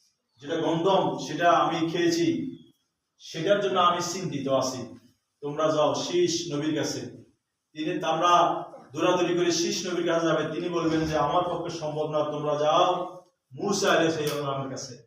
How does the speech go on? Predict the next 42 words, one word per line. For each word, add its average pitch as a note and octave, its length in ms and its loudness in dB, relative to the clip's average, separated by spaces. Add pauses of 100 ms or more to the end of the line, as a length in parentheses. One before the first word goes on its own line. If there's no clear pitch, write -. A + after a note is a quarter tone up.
(500)
মুসা F3+ 280 0
আলাইহিস F#3+ 200 4
সালাম F3+ 360 4
বলবে, F3 220 2
"আমার F#3+ 340 4
পক্ষে F#3+ 220 -2
এটা F3+ 120 0
তো, F3 140 -4
এটা E3 180 2
সম্ভব E3 440 -2
না, D#3+ 140 2 (640)
তোমাদের E3+ 300 -2
জন্য E3+ 140 -2
শাফাত E3+ 380 0
করা, D#3 180 -2
তোমরা D#3 200 -2
যাও D#3+ 100 0
ইব্রাহিম D3+ 400 -2
আলাইহিস D#3+ 280 0
সালামের C3+ 240 -4
কাছে।" B2+ 200 -6 (520)
ইব্রাহিম F3+ 300 0
আলাইহিস F#3+ 240 2
সালাম F3+ 400 6 (440)
এভাবে F#3 260 2
বলবেন F3 380 0
যে, F3 80 -2
"ঈসা G3+ 440 4
নবীর G3 280 0
কাছে E3 240 0
যাও D3+ 280 2
তোমরা।" C3 260 -4
ঈসা E3 260 -2
নবী E3 160 0
বলবেন D#3+ 360 0
যে, D3+ 160 -4
"না, D3+ 80 0
আমার D3 320 4
পক্ষে - 260 -4
ওটা E3+ 240 -2
সম্ভব D3 400 -6
না, D3 140 -2